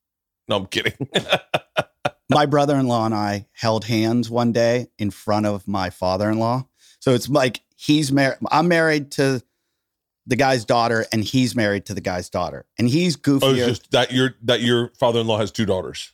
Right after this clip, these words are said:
Speaker 2: Yes.
Speaker 1: Okay.
Speaker 2: And my father-in-law is, like, a big, burly, manly man.
Speaker 1: Yes.
Speaker 2: And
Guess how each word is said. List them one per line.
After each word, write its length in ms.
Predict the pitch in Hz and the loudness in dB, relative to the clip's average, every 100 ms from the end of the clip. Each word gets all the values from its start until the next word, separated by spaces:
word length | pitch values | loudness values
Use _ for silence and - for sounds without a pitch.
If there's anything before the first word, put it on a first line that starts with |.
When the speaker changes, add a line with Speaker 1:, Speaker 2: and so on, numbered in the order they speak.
| - | -2
Speaker 2:
Yes. 340 | 120 104 - 90 - | 0 0 -4 -4 -4
Speaker 1:
Okay. 100 | - - _ - | -6 -10 _ -4
Speaker 2:
And 300 | 123 120 120 | 0 2 2
my 120 | 117 | 0
father-in-law 580 | 117 135 123 117 110 110 | 2 0 2 0 0 0
is, 160 | 110 101 | -2 -2
like, 200 | 104 104 | -4 -4
a 60 | |
big, 640 | 98 - 110 107 98 92 - | -8 -4 0 0 -2 -6 -8
burly, 600 | 101 117 110 110 104 101 | 0 2 2 0 0 -2
manly 500 | 107 107 110 110 107 | 0 2 2 2 2
man. 460 | 104 98 87 82 87 - | 0 -2 -6 -10 -12 -4
Speaker 1:
Yes. 480 | 101 76 - - - | -4 -4 -8 -10 -2
Speaker 2:
And 600 | 110 110 107 107 101 | 0 2 2 0 -2